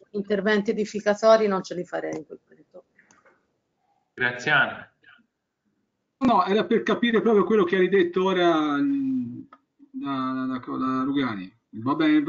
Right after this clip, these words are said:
Speaker 3: era, era quello. Tutto verde va benissimo, in maniera che se uno un domani ci vuol fare qualcosa c'è la possibilità di fare quello che vuole.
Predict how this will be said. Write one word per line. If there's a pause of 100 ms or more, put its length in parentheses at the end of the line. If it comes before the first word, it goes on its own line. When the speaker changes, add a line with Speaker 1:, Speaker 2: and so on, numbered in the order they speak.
Speaker 3:
era,
era
quello. (220)
Tutto
verde
va
benissimo, (420)
in
maniera
che
se
uno
un
domani
ci
vuol
fare
qualcosa
c'è
la
possibilità
di
fare
quello
che
vuole.